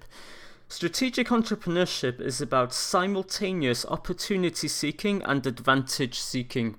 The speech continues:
behavior. A key aspect of this is an entrepreneurial orientation. An entrepreneurial orientation is a firm's strategic orientation or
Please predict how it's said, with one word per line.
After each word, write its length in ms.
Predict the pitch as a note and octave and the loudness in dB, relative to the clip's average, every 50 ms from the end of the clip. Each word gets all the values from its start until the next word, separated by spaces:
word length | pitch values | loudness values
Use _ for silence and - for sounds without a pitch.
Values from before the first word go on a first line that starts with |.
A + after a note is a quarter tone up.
| - | -4
behavior. 580 | - A2+ A2 A#2 B2+ B2+ A#2+ G#2+ A#2 A2+ A2+ B2 - - - - - - _ _ | -4 -2 0 4 4 4 4 4 0 -2 -2 -6 -12 -18 -20 -20 -20 -20 _ _
A 100 | - D3 | -6 -6
key 420 | - - - - - A3+ A3+ G#3+ - | -6 -6 -2 0 2 4 4 4 2
aspect 680 | - D3 D#3+ - - - - - C3 B2 B2 - - | 0 0 0 0 -2 -2 -2 -2 -2 -2 -2 -4 -4
of 140 | B2 G#2+ G#2+ | -6 -4 -4
this 340 | A2+ A2 G#2+ - - - - - | -6 -6 -6 -8 -10 -12 -10 -8
is 180 | C#3 A#2+ A#2+ | -8 -4 -2
an 120 | C3 A#2+ A#2+ | -2 0 0
entrepreneurial 1040 | C3 C3 C3+ - - - B2 - - C#3+ B2+ B2 B2 A#2+ A#2 A#2+ A#2 A2+ A2+ A2+ - - - | 0 -2 -4 -6 -8 -10 -8 -6 -4 -2 -2 0 0 0 -2 -2 -2 -2 -2 -4 -6 -2 0
orientation. 1040 | B2+ A#2+ A2+ G#2+ A2 G#2+ G#2+ G#2+ G2+ - - - A#2 A2+ - - - A#2 A#2 B2+ B2 - _ - - - _ - - - - - | 0 0 2 0 -2 -4 -4 -6 -8 -8 -6 -4 -4 -4 -4 -6 -8 -8 -8 -8 -12 -18 _ -20 -20 -20 _ -20 -20 -20 -12 -6
An 80 | D3+ F3 | -4 -2
entrepreneurial 800 | G#3 B3 A#3 - - A3 - - G#3 G3 F#3+ F3+ E3+ D3 D3 | 0 0 -2 -2 -6 -6 -6 -4 -2 -2 0 0 0 0 0
orientation 880 | D3 D3 D3+ C#3+ C3 B2+ B2 B2 - E3 D#3+ D#3 - - - B2 A2+ A2+ | 0 0 0 0 -2 -2 -2 -4 -4 -4 -4 -4 -6 -6 -4 -4 -4 -4
is 140 | A2 - - | -4 -6 -8
a 40 | B2 | -10
firm's 520 | - - - D3 C#3 C3+ B2+ B2+ B2 A#2+ | -10 -6 -2 -2 0 0 0 0 -2 -2
strategic 840 | - - - - - B2 - - - G3+ F#3+ F3 - E3 D3+ B2+ - | -4 -8 -10 -10 -14 -10 -8 -6 -4 -4 -4 -4 -2 -4 -4 -2 -2
orientation 840 | C#3+ C#3 C#3 C#3+ B2+ A#2+ - - C#3+ C#3 - - - - A#2+ A2+ | -4 -2 -2 -2 -2 -4 -4 -6 -6 -6 -6 -6 -4 -2 -2 -2
or 120 | G#2+ G#2 | -2 -4